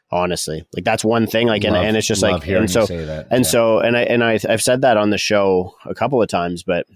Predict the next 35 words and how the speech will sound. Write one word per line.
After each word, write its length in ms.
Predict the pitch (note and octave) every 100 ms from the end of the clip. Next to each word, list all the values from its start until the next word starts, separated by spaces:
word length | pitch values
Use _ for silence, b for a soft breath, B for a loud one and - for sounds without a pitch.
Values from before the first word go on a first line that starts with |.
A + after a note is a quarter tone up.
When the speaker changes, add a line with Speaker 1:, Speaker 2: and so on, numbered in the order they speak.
| _ -
Speaker 1:
I 140 | G2
can't 340 | - B2+ C#3
really, 340 | F#2+ G#2+ G#2 F#2+
like, 300 | F2+ E2+ - b b b b _ _
it's 200 | F2 -
so 160 | D3 C#3+
easy 220 | A#2 A#2
to 100 | G#2+
think 240 | - G#2+
you 80 | G2+
know 200 | F#2+ F#2+
it 80 | G2
all, 380 | F#2+ F#2 F2+ F#2
or 140 | F#2+
it's 220 | G2 G#2
just, 180 | - D3
like, 160 | A2+ G#2
in 180 | G2 A2+
a 60 |
lot 100 | G#2+
of 60 | C#3
cases, 220 | D#3+ C3
it's 100 | G#2+
just 220 | G#2+ F#2
getting 240 | G2+ G2 G2
introduced 460 | F2+ F2+ F#2 -
to, 180 | F#2+ F2+
to 140 | -
a 40 | F2+
little 140 | F#2
bit 180 | F#2 F2 _ _
more 180 | G2 F#2+
perspective. 560 | F#2 - F2+ F2+ E2 E2
And 140 | F2
so 160 | A2